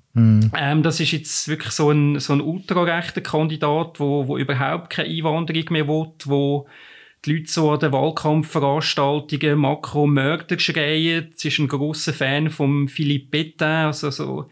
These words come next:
Speaker 2: der Staatschef vom damaligen Vichy-Regime, der mit Nazi-Deutschland kooperiert hat. Das ist sozusagen der ganz rechte Rand.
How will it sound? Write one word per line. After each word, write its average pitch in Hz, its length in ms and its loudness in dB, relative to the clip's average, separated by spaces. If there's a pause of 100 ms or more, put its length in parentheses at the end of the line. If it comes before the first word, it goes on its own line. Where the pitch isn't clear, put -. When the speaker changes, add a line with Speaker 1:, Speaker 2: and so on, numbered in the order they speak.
(480)
Speaker 2:
der - 60 0
Staatschef 156 720 0
vom 143 420 2
damaligen 139 540 2
Vichy-Regime, 156 800 0
der 147 80 2
mit 143 320 0
Nazi-Deutschland 160 1000 -2
kooperiert 147 720 -4
hat. 160 460 -6 (560)
Das 135 160 -4
ist 151 140 -2
sozusagen 147 440 0
der 147 100 -2
ganz 156 380 -2
rechte 160 480 -2
Rand. 156 460 0